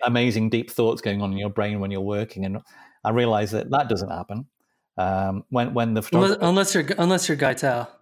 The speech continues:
Speaker 1: Uh, <laughs> yeah. Um, but if, but if you're in the
Speaker 2: <laughs>
Speaker 1: field, most, most of the photographers I speak to, their, their minds are, they, they're going through a sort of, uh, a flow state where
Speaker 2: Sure.
Speaker 1: they aren't being deeply analytical in what they're doing.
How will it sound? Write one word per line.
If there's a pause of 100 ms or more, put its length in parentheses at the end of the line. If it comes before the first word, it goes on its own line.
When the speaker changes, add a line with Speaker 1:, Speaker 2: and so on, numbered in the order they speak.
(100)
Speaker 1:
Uh,
<laughs>
yeah. (460)
Um, (440)
but
if,
but
if
you're
in
the
Speaker 2:
<laughs>
Speaker 1:
field,
most,
most
of
the
photographers
I
speak
to,
their,
their
minds
are,
they, (100)
they're
going
through
a
sort
of, (120)
uh, (280)
a
flow
state (440)
where (160)
Speaker 2:
Sure. (200)
Speaker 1:
they
aren't
being (260)
deeply (400)
analytical
in
what
they're
doing.